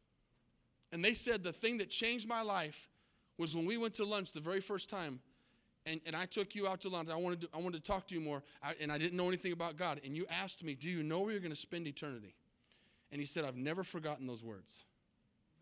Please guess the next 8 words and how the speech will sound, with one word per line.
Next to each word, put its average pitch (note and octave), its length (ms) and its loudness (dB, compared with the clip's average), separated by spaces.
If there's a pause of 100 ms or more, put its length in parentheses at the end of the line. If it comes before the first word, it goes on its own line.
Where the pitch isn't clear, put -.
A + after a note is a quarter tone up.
(1300)
We E3+ 120 4
need A3 320 6
to A#3+ 140 10
leave G#3+ 360 6
that G3 180 4
thought G3+ 340 4
with D#3 160 -2
people. B2+ 360 -2